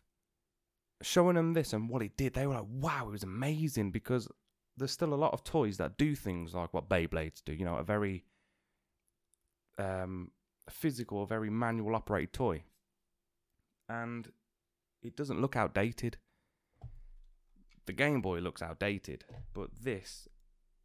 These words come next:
this is kind of timeless. It's just an evolution, again, of what a spinning top is. But they loved it. So I was showing them the cartoon. They loved it. They loved the song. It was amazing. But again, it, it took me down this trip of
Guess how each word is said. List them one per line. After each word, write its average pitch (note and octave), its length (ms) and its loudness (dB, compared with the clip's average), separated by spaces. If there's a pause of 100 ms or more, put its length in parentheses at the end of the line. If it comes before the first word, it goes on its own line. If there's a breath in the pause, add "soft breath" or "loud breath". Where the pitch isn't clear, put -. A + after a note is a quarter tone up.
(200)
this C3+ 280 -4
is C#3+ 80 -10
kind D#3 220 2
of C#3 80 -4
timeless. F3 680 0
It's - 140 -8
just D3 200 -2
an C3 100 2
evolution, A#2+ 500 -2
again, F#2+ 320 0
of F2+ 180 -4
what E2+ 120 0
a - 20 -4
spinning F2 340 -4
top - 220 -8
is. G2+ 220 -4 (460)
But A#3+ 80 -6
they A#3+ 100 2
loved A#3+ 300 2
it. F2+ 100 -4 (180)
So - 160 -8
I A2 40 0
was A2 100 -2
showing B2 280 0
them A2 120 2
the - 80 -6
cartoon. A#2 680 0
They G#2+ 140 0
loved A2+ 320 -2
it. A#2+ 120 -2
They G#2 120 -2
loved G#2+ 180 -4
the - 60 -12
song. B2 540 -2 (800)
It - 60 -6
was G3 100 -2
amazing. G3+ 500 2 (1300)
But - 200 2 (640)
again, D3 320 0
it, A2 80 -4 (160)
it - 240 -6
took - 180 -2
me C#3+ 220 0
down C#3 300 0
this A#2+ 240 -6
trip - 400 -4
of A2 420 -2